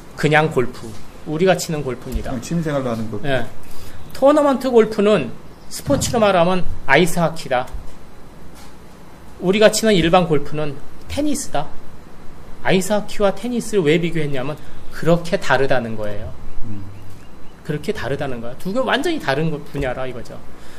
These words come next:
Speaker 1: 우리가 골프 중계방송 피지에이 많이 보잖아요.
Speaker 2: 네.
Speaker 1: 타이거도 나오고 유명한
Speaker 2: 네.
Speaker 1: 선수들 많이 보잖아요. 우리가 그걸 보면서 뭐 배울 거 있습니까?
Speaker 2: 보는 거죠. 보는
Speaker 1: 없어요.
Speaker 2: 거죠.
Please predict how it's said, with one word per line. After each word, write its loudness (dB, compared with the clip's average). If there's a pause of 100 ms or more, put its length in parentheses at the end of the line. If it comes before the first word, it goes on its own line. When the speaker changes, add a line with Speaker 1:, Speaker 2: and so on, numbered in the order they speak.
(140)
Speaker 1:
우리가 4 (260)
골프 4
중계방송 6
피지에이 2
많이 2
보잖아요. -2
Speaker 2:
네. -6
Speaker 1:
타이거도 0
나오고 -2
유명한 -2
Speaker 2:
네. -4
Speaker 1:
선수들 -8
많이 -4
보잖아요. -6 (320)
우리가 4
그걸 6
보면서 2 (220)
뭐 6
배울 6
거 4
있습니까? 0 (1000)
Speaker 2:
보는 -6
거죠. -6 (400)
보는 0
Speaker 1:
없어요. 0
Speaker 2:
거죠. -4